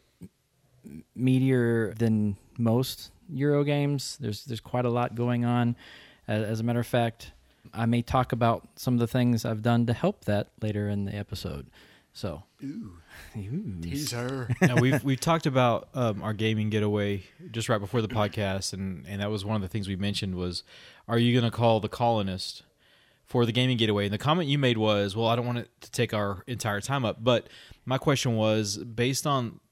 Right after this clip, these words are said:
Speaker 3: kind of the, the structure of the game, would playing one era, like maybe era two, not the setup era, but, like, kind of,
Speaker 1: You
Speaker 3: uh, would that be something that we could, we can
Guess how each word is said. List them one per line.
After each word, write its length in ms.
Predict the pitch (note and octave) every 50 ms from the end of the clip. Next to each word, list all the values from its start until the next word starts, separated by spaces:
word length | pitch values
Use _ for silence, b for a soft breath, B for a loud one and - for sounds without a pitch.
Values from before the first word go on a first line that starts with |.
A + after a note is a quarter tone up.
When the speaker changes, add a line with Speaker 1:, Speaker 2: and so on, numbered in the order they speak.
| _ -
Speaker 3:
kind 200 | B2 B2 A2 G#2
of 140 | G2 F#2 F#2
the, 220 | G2 F#2+ F#2 E2+ - -
the 100 | - G#2+
structure 360 | - - - C3+ B2+ - -
of 40 | B2+
the 80 | G#2+ G2
game, 400 | G2 G#2 G2+ G2+ G2 F#2+ F#2 F2+ b b b b b b b b b b _ _ _ _ _ _ _ _ _ _ -
would 540 | D#3 D3 B2+ A#2 B2 C3 B2+ B2+ A#2 - -
playing 380 | - C3 B2 B2 A#2+ A2+ A2
one 180 | A2 A2+ A2+ A2
era, 420 | D2+ F#2+ G#2+ G#2+ A2+ A#2 B2 C3+
like 220 | B2+ G#2+ G2 F#2 F#2
maybe 380 | G#2+ G#2 G2+ G2 G2+ G2+ G2 - _ - -
era 260 | A#2+ A#2 A2 G#2+ G2
two, 480 | - - - A#2 A#2+ B2 C3 C#3 D3 C#3 B2+ -
not 180 | G#2 G#2+ A2 -
the 80 | A#2
setup 260 | - - D3 C3+ B2 -
era, 240 | B2+ B2 B2+ B2+
but, 140 | A2+ A2+ F#2
like, 200 | F#2+ G2+ G2+ - -
kind 160 | A#2+ A2 G#2
of, 100 | G2+ F#2
Speaker 1:
You 120 | F#3+ G3
Speaker 3:
uh, 60 | - - G2 F#2+ G2+ F#2+ F2 G#2+ A2 A2+ A2+ A#2 -
would 180 | B2 B2 G#2+ G#2
that 180 | B2 B2 A#2
be 80 | B2 B2+
something 320 | - D3 B2+ A2+ B2+ B2+
that 120 | B2+ B2 A2+
we 100 | A#2+ A2+
could, 260 | - B2 G2+ G2 -
we 120 | B2+ B2 -
can 340 | - A2 G#2+ G#2 G2 F2+